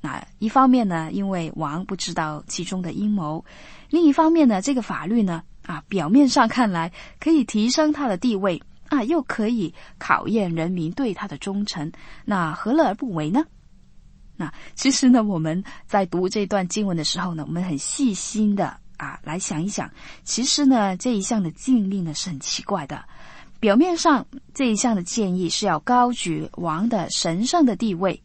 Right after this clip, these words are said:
但是呢，这个禁令只是维持三十天，诶，我们会想啊，难道区区的三十天就可以测试到人对王的尊崇吗？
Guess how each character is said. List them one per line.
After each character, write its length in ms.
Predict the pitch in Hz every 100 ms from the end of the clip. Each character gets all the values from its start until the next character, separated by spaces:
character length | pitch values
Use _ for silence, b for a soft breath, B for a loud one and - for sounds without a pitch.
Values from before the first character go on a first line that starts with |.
| b b b b -
但 200 | 359 330
是 160 | 349
呢， 160 | 302 262
这 160 | 285
个 80 | 214
禁 280 | 208 269 240
令 220 | 220 175 -
只 160 | 170
是 160 | 156 220
维 240 | 170 165
持 160 | 165 156
三 240 | - 185
十 120 | 185 151
天， 300 | - 175 98 - b b b -
诶， 120 | 175
我 100 | 175
们 120 | 175
会 120 | 220
想 220 | 196 - -
啊， 180 | 165 - B B
难 300 | - 196 269
道 200 | 330 285
区 200 | 226 285
区 180 | 269 302
的 80 | 262
三 240 | 226 311
十 120 | 311 262
天 280 | 294 285 -
就 160 | 277
可 180 | 262 233
以 120 | 202
测 260 | 156 - 294
试 200 | - 254
到 180 | 240 226
人 260 | 208 185
对 120 | 262 311
王 280 | 220 175
的 80 | 220
尊 280 | 208 320 349
崇 280 | 330 165 170
吗？ 160 | 269